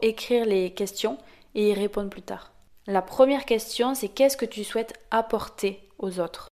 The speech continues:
Que ça soit en termes d'émotions, mais aussi de faits réels. Cette question, c'est tout simplement pour revenir à ce que tu veux vraiment, à ce qui te fait kiffer de faire en fait.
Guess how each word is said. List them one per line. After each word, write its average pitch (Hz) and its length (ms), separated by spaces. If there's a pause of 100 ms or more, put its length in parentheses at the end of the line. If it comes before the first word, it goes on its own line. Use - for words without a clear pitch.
(240)
Que 214 120
ça 196 160
soit 233 160
en 208 100
termes 202 340
d'émotions, 208 960 (400)
mais 202 120
aussi 196 300
de 196 140
faits - 380 (420)
réels. 180 380 (760)
Cette 214 220
question, 214 300
c'est 208 200
tout 262 100
simplement 247 520
pour 220 220
revenir 233 560
à 214 80
ce - 80
que 208 100
tu 202 200
veux 202 200
vraiment, 196 640 (340)
à 208 80
ce 208 80
qui - 140
te - 80
fait 214 120
kiffer 240 420
de 226 80
faire 226 280
en 170 60
fait. - 380